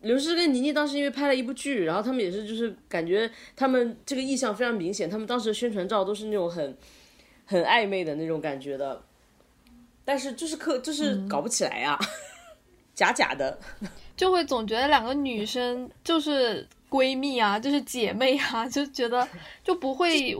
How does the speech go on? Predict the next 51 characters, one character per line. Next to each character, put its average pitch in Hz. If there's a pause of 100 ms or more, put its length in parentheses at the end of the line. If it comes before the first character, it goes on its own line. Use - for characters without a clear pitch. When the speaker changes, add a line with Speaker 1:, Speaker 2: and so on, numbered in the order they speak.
Speaker 3:
往 214
那 254
种 247
Speaker 1:
就 196
是 339
没 294
有 302
想 254
象 240
空 233
间 214
啊。 185
Speaker 3:
对， 349
然 262
后 349
也 311
不 247
会 320
觉 269
得 262
有 247
什 226
么 214
性 240
张 226
力。 226 (420)
Speaker 1:
对 302
啊， 277 (300)
女 240
生， 311
因 370
为 403
男 190
的 311
来 190
看 247
不 175
会 277
这 202
样 156
呀。 135 (260)
Speaker 2:
我 233
觉 240
得 320
也 302
是 254
跟 302
一 359
直 277
以 254
来 180